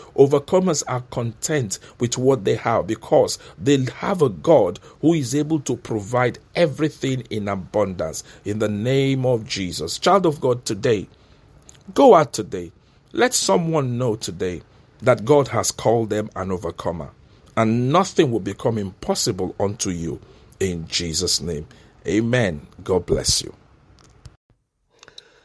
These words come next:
To support this podcast and our ministry, so that you can help us to continue to reach people around the world,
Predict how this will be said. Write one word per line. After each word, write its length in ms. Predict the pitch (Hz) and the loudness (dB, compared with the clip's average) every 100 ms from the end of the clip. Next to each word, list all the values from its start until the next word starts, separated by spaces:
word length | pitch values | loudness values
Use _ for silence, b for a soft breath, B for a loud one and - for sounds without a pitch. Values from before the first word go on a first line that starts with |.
| b b | b b
To 100 | 120 | -2
support 500 | - 127 - 208 - | 0 0 4 2 4
this 200 | 156 - | -2 -2
podcast 720 | - 113 - - 73 76 - | 4 4 4 -4 -2 -2 -6
and 140 | 90 92 | -6 0
our 160 | 98 | 0
ministry, 800 | 95 104 107 80 - - 69 71 _ _ _ _ _ _ _ _ _ _ _ | 0 -2 -2 -4 -8 -10 -12 -12 _ _ _ _ _ _ _ _ _ _ _
so 280 | - - 147 | -6 4 6
that 300 | 123 107 - | 8 4 0
you 100 | 104 | -14
can 200 | - 107 | -4 -4
help 420 | - 131 139 123 | -4 -2 -2 -2
us 160 | 67 - | -4 -6
to 140 | - | -10
continue 520 | - 82 80 - 113 95 | -6 -6 -6 -8 -6 -6
to 180 | - 78 | -8 -6
reach 240 | 80 - | -6 -8
people 320 | 80 - 67 | -12 -6 -2
around 340 | 65 69 71 71 | 0 0 -2 -4
the 80 | |
world, 540 | 67 64 80 58 52 | -8 2 2 2 -4